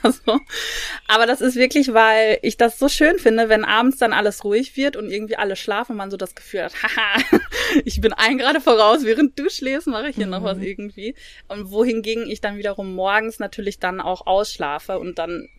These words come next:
Speaker 1: vor neun Uhr nicht anfange, das ist auch so ein Ding, ähm, das versteht einfach keiner. Also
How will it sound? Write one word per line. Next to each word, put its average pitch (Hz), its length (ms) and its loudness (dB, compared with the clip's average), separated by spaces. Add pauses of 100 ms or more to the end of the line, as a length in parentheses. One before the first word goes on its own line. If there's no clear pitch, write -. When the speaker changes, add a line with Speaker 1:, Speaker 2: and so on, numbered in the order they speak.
Speaker 1:
vor 185 260 0
neun 190 320 -2
Uhr 196 140 -2
nicht 196 240 -10
anfange, 180 680 -4
das 190 180 -6
ist - 180 -12
auch 214 220 2
so 202 80 -6
ein 180 160 -4
Ding, 185 280 -8
ähm, 175 460 -8
das 180 140 -6
versteht 185 340 -4
einfach - 220 -12
keiner. 175 340 -6
Also 170 280 -4